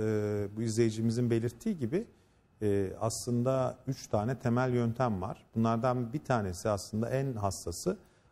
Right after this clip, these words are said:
antimüllerian hormon dediğimiz, e, bir,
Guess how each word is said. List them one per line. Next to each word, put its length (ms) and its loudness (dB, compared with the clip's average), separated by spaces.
antimüllerian 720 2
hormon 500 2
dediğimiz, 600 -2
e, 380 2
bir, 380 0